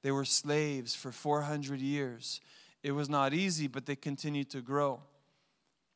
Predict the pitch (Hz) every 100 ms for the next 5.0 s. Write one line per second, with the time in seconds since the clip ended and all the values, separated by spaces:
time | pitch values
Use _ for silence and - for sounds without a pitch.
0 | _ _ _ _ _ _ - 165 170 175
1 | - - _ _ _ - 151 165 160 151
2 | - _ _ - 147 190 202 180 160 -
3 | 196 214 202 - 170 147 - 147 143 185
4 | 180 147 139 135 - 135 151 165 143 160